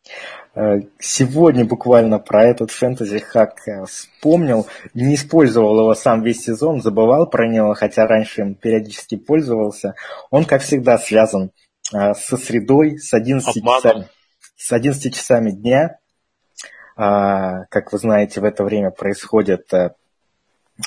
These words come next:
Speaker 1: просчет, э, з-, заявок на вейвер, э, и игроки, на которых нет заявок, они становятся свободными агентами сразу, а те, на которые есть, они отмечаются буквой "Э", еще "В", "дабл В",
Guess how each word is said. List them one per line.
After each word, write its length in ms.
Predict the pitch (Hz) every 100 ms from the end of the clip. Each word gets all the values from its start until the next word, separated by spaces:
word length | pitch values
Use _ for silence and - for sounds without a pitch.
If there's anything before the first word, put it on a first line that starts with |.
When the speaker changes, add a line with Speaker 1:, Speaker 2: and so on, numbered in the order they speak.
| -
Speaker 1:
просчет, 580 | - 101 - 113 104 -
э, 180 | 95 95
з-, 220 | 90 127
заявок 560 | 107 113 120 104 98 -
на 140 | 104
вейвер, 460 | 117 185 160 110 - _ - _ _ _
э, 220 | - 101 104
и 540 | 104 110 113 110 101
игроки, 320 | 127 131 135
на 120 | 131
которых 380 | 123 117 117 -
нет 180 | 165 190
заявок, 500 | - 117 123 110 104
они 140 | 117 165
становятся 540 | - 127 139 131 -
свободными 600 | - 120 120 117 107 104
агентами 460 | 104 127 240 220 113
сразу, 460 | - 110 107 95
а 80 | 98
те, 160 | - 156
на 120 | 147
которые 420 | 139 135 135 139
есть, 220 | 202 208
они 220 | 110 131 135
отмечаются 600 | 113 - 120 131 120 110
буквой 360 | 131 - 131
"Э", 240 | 123 175 160
еще 260 | 113 - -
"В", 500 | - 101 175 220 -
"дабл 320 | 104 110 110
В", 240 | 135 220